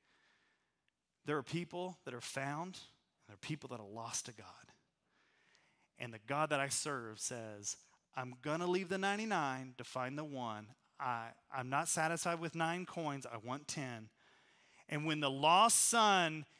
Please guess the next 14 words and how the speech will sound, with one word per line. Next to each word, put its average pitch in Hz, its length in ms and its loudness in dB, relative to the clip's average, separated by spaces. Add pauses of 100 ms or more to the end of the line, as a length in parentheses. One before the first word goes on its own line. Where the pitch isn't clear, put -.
(140)
is 156 180 0
going 180 280 6
off 185 580 8 (240)
on 175 140 2
their 202 180 6
own, 240 340 8 (540)
I 165 120 6
will 135 220 -2
welcome 165 500 4
back, 156 420 4
and 139 180 0
I 147 220 4
am 127 360 -4
looking 185 500 2